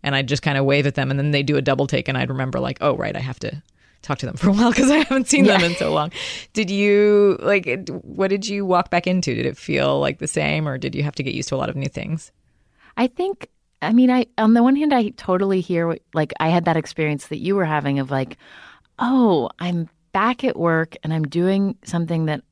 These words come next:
Speaker 2: I know how to do." And, and there was something really nice about that. Like,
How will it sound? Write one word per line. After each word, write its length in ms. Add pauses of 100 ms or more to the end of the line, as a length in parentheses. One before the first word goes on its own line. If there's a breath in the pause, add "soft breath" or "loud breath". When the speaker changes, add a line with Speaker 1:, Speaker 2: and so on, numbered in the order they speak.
Speaker 2:
I 100
know 300
how 120
to 100
do." 600
And, 380 (320)
and 140
there 100
was 160
something 560
really 440
nice 480
about 320
that. 280 (100)
Like, 400